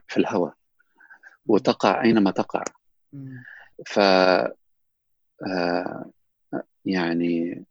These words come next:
Speaker 1: أنا أتمنى أنها تقع بالضبط في المكان اللي إحنا نريده، لكن لا يوجد ما يضمن ذلك. فهنا العناية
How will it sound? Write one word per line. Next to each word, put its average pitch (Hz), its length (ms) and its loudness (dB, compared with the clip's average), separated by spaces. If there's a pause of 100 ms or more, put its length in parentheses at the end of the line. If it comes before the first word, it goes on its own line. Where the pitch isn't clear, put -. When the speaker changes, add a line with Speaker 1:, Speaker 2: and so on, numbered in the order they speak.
(160)
Speaker 1:
أنا 104 220 -2
أتمنى 107 400 2
أنها 87 580 -2
تقع 85 360 -4
بالضبط 90 480 -6
في - 100 -10
المكان 87 500 -2
اللي 80 180 -2
إحنا - 240 -8
نريده، 82 480 -2 (920)
لكن 107 440 0 (500)
لا 135 200 -4
يوجد 139 400 4
ما 95 160 0
يضمن 92 320 2
ذلك. 78 420 -10 (960)
فهنا 120 340 4
العناية 104 680 4